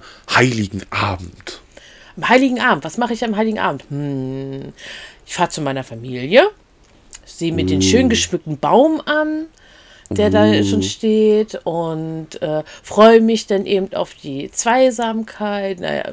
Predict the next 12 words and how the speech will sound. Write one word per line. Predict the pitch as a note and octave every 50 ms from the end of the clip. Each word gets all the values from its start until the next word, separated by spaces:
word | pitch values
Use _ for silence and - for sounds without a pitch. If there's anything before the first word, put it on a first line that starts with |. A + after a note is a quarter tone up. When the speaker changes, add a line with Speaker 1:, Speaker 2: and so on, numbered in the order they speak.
| - - -
Speaker 2:
eher | - E3 D#3+
Gemeinsamkeit, | D#3 D3+ C#3+ C#3 D3+ F#3+ G#3 F#3 E3+ C#3+ C#3+ - - C#3 C3 C3+ -
ne, | D3 D#3 D#3 D3
weil, | C#3+ C#3 C#3 C#3+ C#3+ C3+ - C#3+ C#3+ C#3+ D3
äh, | D3+ -
klar, | - D3 C3+ C#3 - -
ne, | E3 D#3 D#3 _ _ - - - - - - - - - - - - -
ich | - G#3+ G#3 G#3+ G3+ - - -
dann, | - G#3+ G3 F#3 F#3+ G3 G3 G3 G3 G3 F#3+ F#3+ G3 G3 G3 G3 - _ _ _ _ -
ja, | D#3+ D3+ C#3+ C#3+ D3 D3 D3 D3+ D#3 D#3+ E3 _ _ _ _ _ _ _ _ _ _ _ _ _ _ - - _ _
Familie | - - F3+ F#3+ G3+ G#3+ G#3 G3 F3+ E3+ F3 E3+
eben | - E3 E3 D#3+ D#3+ D#3+ E3